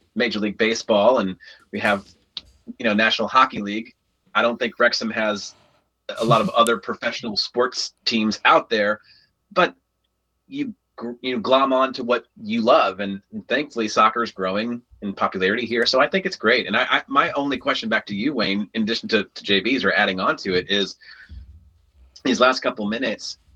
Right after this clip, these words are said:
Speaker 1: you know, I just wanted to say, you, you have kind of emerged as a star, uh, out of this.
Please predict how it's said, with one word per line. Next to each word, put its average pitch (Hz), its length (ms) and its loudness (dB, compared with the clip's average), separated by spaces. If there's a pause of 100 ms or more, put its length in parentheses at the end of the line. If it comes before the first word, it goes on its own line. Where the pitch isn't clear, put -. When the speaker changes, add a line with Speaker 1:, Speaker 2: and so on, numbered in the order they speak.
(120)
Speaker 1:
you 113 120 -2
know, 107 240 -2 (800)
I 143 420 2
just 127 240 -8
wanted 120 240 0
to 107 80 -2
say, 107 540 -2 (920)
you, 269 380 -2
you 156 460 4
have 139 320 -2
kind 127 180 -4
of 110 180 -4 (280)
emerged 127 580 4
as 110 240 -6
a 101 60 -8
star, 95 500 -2 (240)
uh, 104 220 0
out 98 140 0
of 90 60 -6
this. - 360 -6